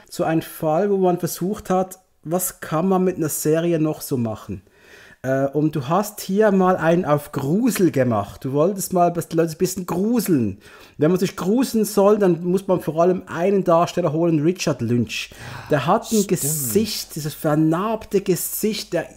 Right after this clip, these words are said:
Speaker 1: ist ein, aus dem Gruselkabinett entsprungen. Es geht um ein, um ein Geisterschiff, äh, auf dem ein Fluch liegen soll.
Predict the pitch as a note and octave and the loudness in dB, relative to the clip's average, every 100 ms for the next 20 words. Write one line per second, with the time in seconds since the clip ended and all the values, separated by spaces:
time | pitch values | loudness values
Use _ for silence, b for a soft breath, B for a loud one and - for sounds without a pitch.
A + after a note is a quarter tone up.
0 | - G3 - F#3 F3+ D3 D#3 F3 D#3+ D3+ | -8 -6 -2 0 0 -2 -4 -2 -2 -2
1 | G#3+ A3 G#3 F#3 E3+ E3 E3 E3 D#3+ C3+ | -4 -4 -6 -2 0 2 2 0 -2 -6
2 | - - G3+ A#3+ A3+ B B B B B | -8 0 2 2 0 B B B B B
3 | D3+ D3+ - - E3+ F#3+ F#3+ F3 E3+ F3 | -4 -4 -4 2 4 4 2 2 2 2
4 | C#3+ D3+ C#3+ C#3 A#2+ C#3+ C3+ - G3+ A#3+ | 0 0 0 -4 -2 -2 0 0 0 -2
5 | - A3+ - G#3+ A3+ - - - E3+ E3+ | -2 -2 2 2 2 -2 -16 -8 -2 2
6 | E3 D#3+ - E3 D3+ C#3 D3+ E3 G3+ - | 2 0 0 0 0 -2 -2 0 0 -2
7 | F#3 F3+ F3+ D#3+ - D3 D3+ D3 | 0 0 -2 -2 -2 0 2 0